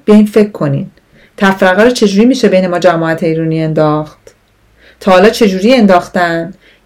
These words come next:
گیر اونا نیافتید، به اون مطالب نپردازید، اون پستا رو ریشر نکنید، اون پستا رو نبینید.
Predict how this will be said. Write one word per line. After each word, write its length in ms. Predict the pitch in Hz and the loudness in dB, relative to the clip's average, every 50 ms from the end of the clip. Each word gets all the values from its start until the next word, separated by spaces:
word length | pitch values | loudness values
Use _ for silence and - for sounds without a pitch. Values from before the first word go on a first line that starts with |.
| _ | _
گیر 260 | - 214 233 262 294 311 | -2 2 4 4 4 4
اونا 220 | 311 294 294 311 | 4 4 4 4
نیافتید، 580 | 320 320 330 330 311 277 262 - - 233 214 - | 4 4 4 4 2 2 0 -2 -6 -8 -4 -2
به 80 | 226 | -2
اون 120 | 226 247 254 | 0 0 0
مطالب 420 | 254 220 214 214 220 214 226 226 254 | 0 0 0 2 2 2 2 2 0
نپردازید، 720 | 262 262 254 220 214 185 175 160 165 160 160 160 170 - | -2 -2 -2 -2 -2 -4 -2 -4 -6 -8 -8 -10 -6 -4
اون 100 | 214 208 | -4 -2
پستا 400 | - 202 185 185 - - 202 208 | -2 -2 -4 -4 -4 -2 0 0
رو 60 | 208 | 2
ریشر 340 | 214 208 208 - - 208 214 | 2 0 0 0 0 0 2
نکنید، 400 | 220 226 220 220 220 - 175 180 | 2 0 -2 -2 -4 -6 -4 -4
اون 100 | 202 214 | -2 -2
پستا 300 | 220 208 208 - 202 202 | -2 -4 -4 -4 -2 -2
رو 80 | 220 226 | -2 0
نبینید. 420 | 226 226 220 196 185 165 160 156 | 0 0 0 0 0 -2 -2 -4